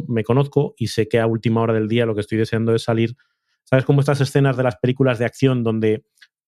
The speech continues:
queman un, algo, un edificio, un vehículo y sale, eh,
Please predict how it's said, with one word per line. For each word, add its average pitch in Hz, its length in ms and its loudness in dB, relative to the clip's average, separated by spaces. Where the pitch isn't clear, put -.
queman 127 460 2
un, 117 880 -2
algo, 127 300 0
un 117 140 0
edificio, 113 500 0
un 117 100 0
vehículo 117 460 0
y 123 80 -2
sale, 117 580 0
eh, 107 720 -2